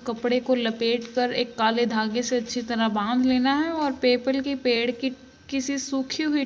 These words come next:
टहनी पर जाकर उसे बांध दें, लपेट दें किसी भी चीज़ के साथ दोस्तों। वो इंसान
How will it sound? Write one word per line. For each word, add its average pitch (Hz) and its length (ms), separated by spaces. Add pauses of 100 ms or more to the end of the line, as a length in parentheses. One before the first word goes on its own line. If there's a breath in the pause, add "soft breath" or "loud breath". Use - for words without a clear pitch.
टहनी 226 360
पर 240 200
जाकर 220 440
उसे 226 220 (120)
बांध 208 340
दें, 247 240 (880 loud breath)
लपेट 262 560
दें 262 180
किसी 233 260
भी 214 140
चीज़ 208 300
के 214 140
साथ 190 340
दोस्तों। 196 440 (840)
वो 262 220
इंसान 285 680